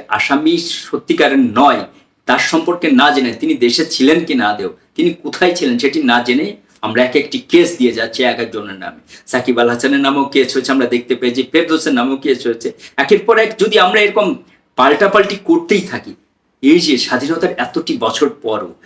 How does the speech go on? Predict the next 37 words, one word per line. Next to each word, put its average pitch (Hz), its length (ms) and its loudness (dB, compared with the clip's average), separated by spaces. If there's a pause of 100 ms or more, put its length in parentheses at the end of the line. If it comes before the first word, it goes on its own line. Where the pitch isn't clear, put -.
(240)
এতগুলো 180 500 2
মানুষ 156 380 2
আবার 170 300 2
নতুন 151 320 -2
করে 156 160 0
প্রাণ 131 380 0
দিল। 110 140 -2
উনিশশো 131 400 0
একাত্তর 123 340 -4
সালে 131 220 -4
আমরা 135 160 -2
দেখতে 123 360 0
পেয়েছি, - 360 -8 (560)
আমরা 135 240 4
জানতে 180 420 2
পেরেছি 123 500 0 (460)
ত্রিশ 175 180 0 (120)
লক্ষ 131 340 0
শহীদের 117 460 0
বিনিময়ে 107 360 -8
একটি 113 200 -6
দেশ 110 260 -4
স্বাধীন 123 280 0
হয়েছিল 113 320 -2 (420)
বর্বর 151 260 4
পাকিস্তানের 147 720 0
বিরুদ্ধে 123 420 -2
থেকে। 110 280 -12 (440)
বর্বর 160 300 4
পাকিস্তানিরা 202 600 2
শুধু - 440 0
ত্রিশ 175 260 0
লক্ষ 190 200 0
মানুষকে 170 340 0 (280)
হত্যাই 180 420 2
করেনি, 117 300 -2
পাঁচ 147 240 0